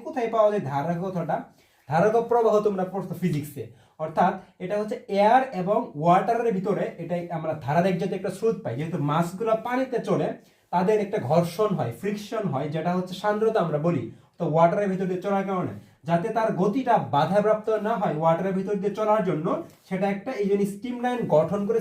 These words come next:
সৃষ্টিকর্তা এদেরকে তৈরি করে দিছে, যার কারণে গতিটা বাধাপ্রাপ্ত না হয়। এই যে দুই পাশে ট্যাপারিং থাকবে, এরকম সরু থাকবে, মাঝখানে হচ্ছে এই গঠনটাকে বলা হয় স্ট্রিমলাইন গঠন, যার কারণে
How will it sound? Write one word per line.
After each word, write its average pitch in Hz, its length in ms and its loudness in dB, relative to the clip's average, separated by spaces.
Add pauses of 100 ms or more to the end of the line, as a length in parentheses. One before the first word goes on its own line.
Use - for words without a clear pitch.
সৃষ্টিকর্তা 233 480 -6
এদেরকে 190 320 -2
তৈরি 233 240 2
করে 220 200 4
দিছে, - 180 -8 (280)
যার 180 180 0
কারণে 220 160 0 (100)
গতিটা - 300 2 (140)
বাধাপ্রাপ্ত 185 440 0 (180)
না 214 60 4 (100)
হয়। 107 160 -6 (320)
এই 175 80 -2
যে 175 120 2
দুই 208 180 -2
পাশে 226 160 -2 (100)
ট্যাপারিং 202 400 0
থাকবে, 214 200 -2
এরকম 214 280 -4
সরু 220 240 -2
থাকবে, 208 260 0
মাঝখানে 185 340 0
হচ্ছে 175 200 0
এই 180 80 2 (100)
গঠনটাকে 208 480 0
বলা 233 120 2
হয় 226 160 -4
স্ট্রিমলাইন 196 480 0 (100)
গঠন, 131 160 -4 (100)
যার 175 220 4
কারণে 220 240 2